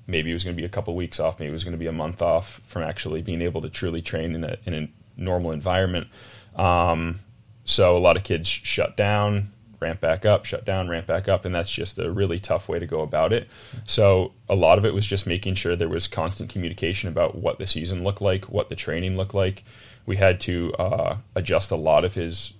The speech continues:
strength programs, obviously, because, you know, there's limited equipment and everything like that. Um,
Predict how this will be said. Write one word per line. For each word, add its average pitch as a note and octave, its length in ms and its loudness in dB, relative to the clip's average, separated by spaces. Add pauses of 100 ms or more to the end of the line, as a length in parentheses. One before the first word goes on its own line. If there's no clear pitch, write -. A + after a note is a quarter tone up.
strength G2 400 -6
programs, G#2+ 440 0
obviously, A2+ 440 0
because, G1+ 560 -4
you - 100 -8
know, E2+ 180 -6
there's - 260 -12
limited E2 260 -6
equipment F2 380 -4
and - 80 -8
everything F2+ 280 -6
like - 160 -8
that. E2+ 360 -2
Um, E2+ 340 -2